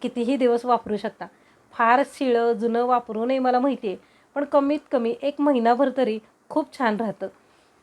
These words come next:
आणि झटपट खाऊ होतो, मुलांसाठी पौष्टिक आणि तुम्ही कशाही सोबत,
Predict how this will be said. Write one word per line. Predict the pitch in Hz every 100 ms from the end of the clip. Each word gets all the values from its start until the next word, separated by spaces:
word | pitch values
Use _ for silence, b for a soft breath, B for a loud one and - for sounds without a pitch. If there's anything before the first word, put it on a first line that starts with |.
| _ _ _ _ _ _ _ _ -
आणि | 233 254 240 277 285 - 196
झटपट | 254 254 311 330
खाऊ | 302 269
होतो, | 233 202 196 220
मुलांसाठी | 214 226 220 269 - 311 294
पौष्टिक | 294 269 - 214 196 b b b b
आणि | 247
तुम्ही | 254 262
कशाही | 294 269 262 269
सोबत, | 262 240